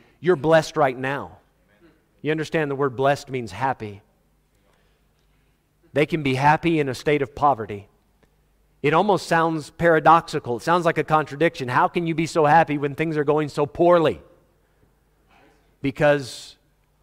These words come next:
I know where this is gonna end up. I know the end of this thing. And right now,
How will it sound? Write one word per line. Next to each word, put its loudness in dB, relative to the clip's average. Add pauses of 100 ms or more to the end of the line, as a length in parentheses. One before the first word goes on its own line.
I -2
know -2
where 2
this -6
is -12
gonna -4
end -6
up. -10 (1500)
I -4
know -2
the 0
end -4
of -12
this -8
thing. -6 (200)
And -6
right 4
now, -4